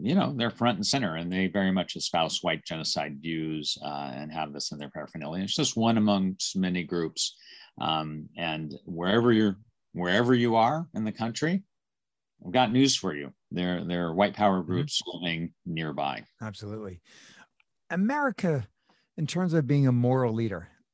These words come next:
Speaker 2: um, their perspective on that, um, as a professor, as an American, and also someone who mentioned before a few minutes ago that you have, uh, obviously, uh, colleagues and or industry, um, colleagues, um,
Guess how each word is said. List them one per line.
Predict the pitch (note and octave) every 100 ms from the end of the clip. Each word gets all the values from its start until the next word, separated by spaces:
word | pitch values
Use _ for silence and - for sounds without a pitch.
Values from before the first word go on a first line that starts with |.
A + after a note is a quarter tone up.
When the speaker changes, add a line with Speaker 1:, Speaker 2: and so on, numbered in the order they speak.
| -
Speaker 2:
um, | G#2 G2 G2 G2 G2 G2
their | B2
perspective | B2 C3+ - D3+ - C#3 A2+
on | G#2+ G2+
that, | G2 G2 D#2+ - _ _ _ _
um, | A2+ G#2+ G#2+ -
as | C3 B2 A#2 A2 G#2 -
a | A#2+
professor, | - G#2 - C#3+ - G3+ F#3+ E3+ _ - _ _ B2+
as | A#2+
an | B2
American, | A#2 B2+ D#3 D#3 E3+
and | C#3+ C#3
also | C#3 - C#3+ C3
someone | - C#3 C#3 C#3 C3
who | G#2 C3+
mentioned | B2+ B2 - C3 A#2
before | A#2 - D3 B2+ A2+
a |
few | A2+ A#2+
minutes | A#2+ -
ago | A#2 A#2 A2+
that | A2 G#2
you | G#2+
have, | F#2+ G#2 G2
uh, | G2+
obviously, | G2 G2+ G2+ A2 G#2
uh, | G2 F#2+
colleagues | - A2+ A#2 A2 G2+ - - - _ -
and | A2 A2
or | G#2+ G#2
industry, | B2 A#2 - A#2 G#2+ G#2 G2+
um, | F#2+ F#2+ F#2+ -
colleagues, | A2 G2+ G#2 G2+ - -
um, | G#2 G2